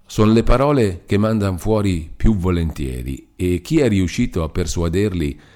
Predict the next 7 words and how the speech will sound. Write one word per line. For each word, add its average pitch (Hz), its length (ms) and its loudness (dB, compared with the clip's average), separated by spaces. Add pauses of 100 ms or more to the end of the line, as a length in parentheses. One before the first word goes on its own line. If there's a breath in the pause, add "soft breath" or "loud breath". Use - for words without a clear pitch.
(240 soft breath)
che 139 100 -4
un 143 240 -2
tale 80 540 -2
non 95 240 2
meriti 87 600 2
d'esser 80 580 0
squartato, 85 1120 -2